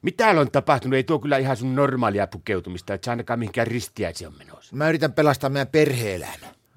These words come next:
Speaker 1: No, miten se tuolla vaatetuksella tapahtuu?
Speaker 2: No, kun meillä ei ole nykyään minkäänlaista, niinku, kanssakäymistä kotioloissa Martan kanssa iltasella, se ei puhu mulle mitään eikä huomaa, eikä ei minkäänlaista, niinku, havaintoa meikäläistä, niin mä ajattelin, että jotenkin mun pitää saada huomiota.
Speaker 1: No, mitä se tekee? Miten teillä on tuolle mallille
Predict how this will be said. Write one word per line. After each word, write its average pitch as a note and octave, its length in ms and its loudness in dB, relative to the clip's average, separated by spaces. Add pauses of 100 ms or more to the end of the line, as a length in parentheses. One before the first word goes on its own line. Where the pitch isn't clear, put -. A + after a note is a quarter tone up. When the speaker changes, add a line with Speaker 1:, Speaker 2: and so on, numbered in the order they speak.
(200)
Speaker 1:
No, C#3 80 -4
miten C#3 240 -2
se C3 80 -4
tuolla D#3 260 2
vaatetuksella A2 540 -2
tapahtuu? F2 460 -8
Speaker 2:
No, D3 60 -2
kun D#3 100 0
meillä D#3+ 180 4
ei D#3 60 6
ole D3+ 40 4
nykyään E3 440 4
minkäänlaista, C#3+ 640 2
niinku, B2 160 -4
kanssakäymistä B2 760 -4
kotioloissa A#2 720 -2 (260)
Martan B2+ 300 -2
kanssa G#2+ 220 -4
iltasella, A2+ 440 -2
se G#2+ 100 -4
ei A#2+ 60 0
puhu D3 260 -2
mulle A#2+ 200 -2
mitään B2+ 340 -2
eikä A#2 160 -4
huomaa, B2 380 2
eikä A#2+ 200 -4 (300)
ei C#3+ 120 2
minkäänlaista, C#3+ 600 4
niinku, B2 160 -2
havaintoa B2 520 0
meikäläistä, B2+ 480 0
niin B2 60 -4
mä C3 80 0
ajattelin, C3+ 180 -4
että D#3 100 -4
jotenkin D#3+ 260 2
mun B2+ 100 -4
pitää B2 240 -2
saada A#2 200 -4
huomiota. A#2 680 2 (180)
Speaker 1:
No, F#3 80 -4
mitä A3 260 2
se B2+ 80 -6
tekee? D3+ 300 -2
Miten F#3 220 2
teillä F#3+ 140 2
on F#3+ 60 -2
tuolle F#3 240 4
mallille A#2+ 340 2